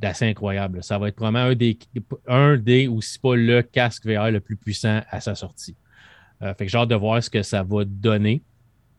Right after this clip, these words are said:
Euh, c'est sûr qu'au début, ça va être, tu sais, je vais regarder, je vais aller des critiques et autres, ça. Je, j'en aurai pas un à sa sortie, c'est sûr, là. Mais, euh, mais c'est ça, tu sais, on parle,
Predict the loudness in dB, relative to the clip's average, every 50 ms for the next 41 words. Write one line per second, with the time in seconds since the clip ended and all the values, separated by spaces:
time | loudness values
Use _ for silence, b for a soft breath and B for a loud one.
0 | _ -18 -10 -4 -2 -2 0 0 0 -2 -2 -2 -4 -4 -6 -6 -8 -10 -10 -6
1 | -4 -2 -2 0 0 0 0 0 0 0 -2 -2 -2 -2 -4 -2 -2 -2 -4 -4
2 | -6 -8 _ _ _ _ -14 -12 -12 -14 _ _ _ _ _ _ _ _ -10 -8
3 | -8 -6 -4 -4 -4 -4 -4 -4 -2 0 0 2 2 4 4 2 2 0 -2 -4
4 | -4 0 0 0 0 0 _ -6 -4 -4 -4 -2 -2 0 0 0 -2 -2 -4 -4
5 | -2 -2 -2 -2 -4 -6 -10 -14 -14 -14 -14 -16 -18 _ _ _ -10 -6 -4 -4
6 | -2 0 0 -2 -2 -2 -4 -4 -4 -4 -6 -8 -10 -10 -12 -14 -14 -14 -14 -12
7 | -10 -12 -12 -10 -8 -8 -6 -6 -6 -8 -8 B B B B B B -12 -6 B
8 | 2 2 4 4 2 2 2 2 0 0 -2 -4 -4 -6 -6 -6 -8 -8 -6 -6
9 | -6 -4 -4 -2 0 0 0 2 2 2 2 2 2 4 4 4 4 4 2